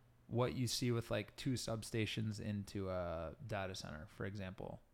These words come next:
like the deal cutting in Virginia, per-, perhaps, if that's what they're doing. Um, basically create an S L A with a customer like you guys do, promise uptime, and then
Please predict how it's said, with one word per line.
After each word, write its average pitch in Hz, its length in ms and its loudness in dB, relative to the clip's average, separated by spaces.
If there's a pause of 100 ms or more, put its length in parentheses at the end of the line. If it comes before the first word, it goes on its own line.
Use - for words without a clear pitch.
(120)
like 113 160 2
the 123 80 4
deal 123 280 10
cutting 110 360 2
in 98 240 0
Virginia, 101 520 0 (500)
per-, - 200 6
perhaps, 98 500 4
if - 100 -4
that's - 240 0
what - 80 -2
they're 90 100 -2
doing. 110 560 4
Um, 107 540 4 (1600)
basically 123 840 8 (160)
create 143 260 8
an 135 140 6
S 127 240 2
L 127 140 6
A 123 120 6
with 110 100 0
a 104 60 0
customer 98 760 -2
like 113 220 4
you 156 160 8
guys 101 260 6
do, 92 320 -4
promise 135 420 6
uptime, 95 600 -2 (1160)
and 123 180 6
then 117 340 6